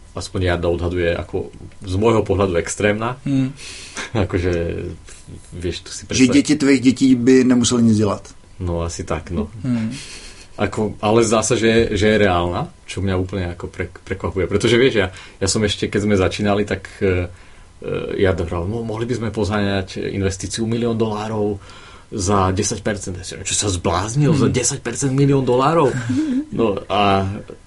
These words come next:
Speaker 1: ukazovalo sa, že to ešte bolo ako veľmi
Speaker 2: Áno,
Speaker 1: podhodnotené.
Speaker 2: áno, áno, áno.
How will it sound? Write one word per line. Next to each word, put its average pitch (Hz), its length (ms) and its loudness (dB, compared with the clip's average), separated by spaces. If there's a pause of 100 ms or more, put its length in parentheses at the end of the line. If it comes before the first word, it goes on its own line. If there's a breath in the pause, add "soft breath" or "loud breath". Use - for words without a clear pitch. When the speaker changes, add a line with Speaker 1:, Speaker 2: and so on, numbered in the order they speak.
(120)
Speaker 1:
ukazovalo 98 480 2
sa, 98 160 0
že 90 160 0
to 98 80 2
ešte 90 160 0
bolo 90 240 0
ako 87 160 -6
veľmi 92 240 2
Speaker 2:
Áno, 82 80 -6
Speaker 1:
podhodnotené. 85 580 -2 (140)
Speaker 2:
áno, 123 320 0
áno, 120 160 -4
áno. 120 200 -8